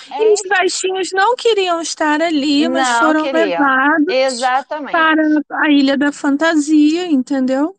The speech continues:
Speaker 1: Aqueles baixinhos, assim, em situação de cárcere privado.
Speaker 2: Exatamente.
Speaker 1: Né? Então, assim, gente, está voltando a pulular gente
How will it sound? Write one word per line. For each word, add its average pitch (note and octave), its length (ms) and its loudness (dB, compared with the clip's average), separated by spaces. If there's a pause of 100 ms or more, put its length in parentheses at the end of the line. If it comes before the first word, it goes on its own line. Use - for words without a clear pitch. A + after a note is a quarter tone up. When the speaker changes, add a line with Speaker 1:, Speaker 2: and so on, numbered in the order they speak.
(400)
Speaker 1:
Aqueles C#4 680 -6
baixinhos, C4 760 -6
assim, B3+ 460 -12 (120)
em D#4+ 260 -10
situação C4+ 920 -8
de C4+ 360 -8
cárcere B3+ 440 -10
privado. B3 480 -10 (880)
Speaker 2:
Exatamente. A3+ 600 -12 (120)
Speaker 1:
Né? G#3+ 400 -12
Então, C#4+ 460 -6
assim, G3 480 -12
gente, F3 540 -16
está A#3 880 -6
voltando G#3 1160 -6
a - 100 -8
pulular C#4+ 1040 -2 (1200)
gente C#4 1000 -6